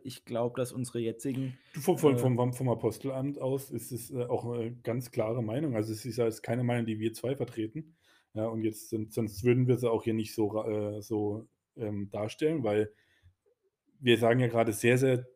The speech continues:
Speaker 2: sehr, sehr deutlich, dass es nicht gut ist und dass es nicht gewünscht ist auch. Und das sagt ja auch das Apostelamt. Und es gibt aber halt, äh, hier und da eben, ja,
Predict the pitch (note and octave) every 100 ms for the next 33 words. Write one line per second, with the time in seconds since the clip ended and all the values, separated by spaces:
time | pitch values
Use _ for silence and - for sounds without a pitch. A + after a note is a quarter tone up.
0 | _ - B2 B2+ B2+ A#2 A2+ B2+ B2+ _
1 | _ A#2 A#2+ B2 E3 E3 A#2+ G#2+ A2+ G2+
2 | B2 D3+ - C#3+ D#3 G3 D3 A2 G#2+ A2+
3 | G#2+ B2+ D3+ - C3+ A#2+ A#2+ A#2+ E2+ D#2+
4 | D#2+ F#2 _ _ - _ A2+ G#2+ C3 B2+
5 | C3+ B2+ C3+ D#3 E3 - F#2 G#2+ G#2 _
6 | _ _ _ A#2 A2+ - B2+ C3+ C#3+ C#3+
7 | C#3+ D#3 D#3 B2 A#2 A2 C3+ B2+ B2 A2+
8 | C#3 - C3 C3 C3+ - _ _ _ _
9 | _ _ _ _ _ _ _ _ _ B2+
10 | B2+ B2 A2 A2 C#3+